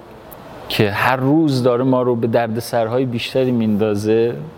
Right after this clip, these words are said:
و ممکنه ما رویه‌هاش رو عوض بکنیم، کافیه.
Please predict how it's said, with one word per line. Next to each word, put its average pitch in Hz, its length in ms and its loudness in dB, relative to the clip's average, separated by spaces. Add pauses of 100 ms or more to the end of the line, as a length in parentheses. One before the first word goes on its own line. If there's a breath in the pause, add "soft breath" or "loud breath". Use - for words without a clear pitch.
(340)
و 113 100 2
ممکنه 117 380 0
ما 127 120 2
رویه‌هاش 123 600 0
رو 120 60 0
عوض 107 360 -2
بکنیم، 107 640 -2 (460 loud breath)
کافیه. 147 680 0